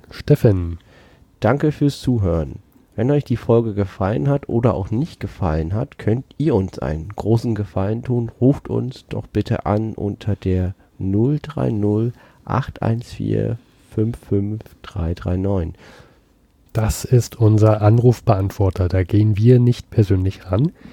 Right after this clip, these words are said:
Speaker 1: Ihr könnt uns dort eine Nachricht hinterlassen. Bitte sagt an, wenn ihr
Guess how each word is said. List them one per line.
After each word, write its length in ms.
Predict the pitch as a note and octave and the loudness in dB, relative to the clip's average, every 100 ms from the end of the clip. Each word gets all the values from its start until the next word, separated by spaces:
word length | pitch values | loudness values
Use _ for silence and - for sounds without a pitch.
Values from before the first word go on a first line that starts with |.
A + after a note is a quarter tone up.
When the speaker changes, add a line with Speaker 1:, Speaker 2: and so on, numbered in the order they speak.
| - | -12
Speaker 1:
Ihr 160 | - A2 | 0 2
könnt 220 | - C3 | 4 2
uns 180 | B2+ - | 2 2
dort 220 | A2 G#2 | 2 4
eine 180 | G#2+ F#2 | 2 2
Nachricht 580 | E2+ F2 A2+ - C#3 - | 2 0 0 0 -4 2
hinterlassen. 680 | C3+ C3+ C3 C3+ - E3 - - - _ - | 4 6 6 6 4 -2 -2 -18 -20 _ 0
Bitte 440 | G2+ A#2 C3+ C3 | 2 4 6 6
sagt 500 | A2 F#2+ G2 - - | 4 2 2 -2 2
an, 320 | A2 C3 C#3+ - | 4 6 2 0
wenn 380 | A2+ A2+ B2+ | 2 4 4
ihr 440 | - B2+ C3 C3+ | 4 6 6 6